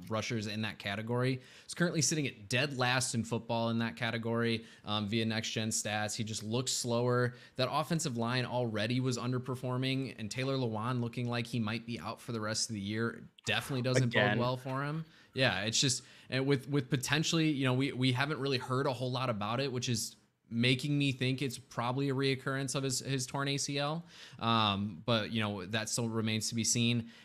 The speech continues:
Speaker 1: Henry also was already showing decreased efficiency last year. He's really just showing it again this year.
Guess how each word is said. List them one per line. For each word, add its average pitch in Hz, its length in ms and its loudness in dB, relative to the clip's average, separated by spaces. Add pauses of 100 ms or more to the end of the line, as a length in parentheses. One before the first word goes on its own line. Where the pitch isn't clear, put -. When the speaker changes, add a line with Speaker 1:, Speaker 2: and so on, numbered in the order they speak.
Speaker 1:
Henry 170 260 2
also 139 320 0
was 147 160 0
already 120 320 -2
showing 127 380 0
decreased 120 500 0
efficiency 120 520 -2
last 107 440 -2
year. 117 160 0
He's 113 240 -2
really 139 240 2
just 160 180 0
showing 135 360 0
it 135 60 0
again 120 360 0
this 120 240 0
year. 131 320 -2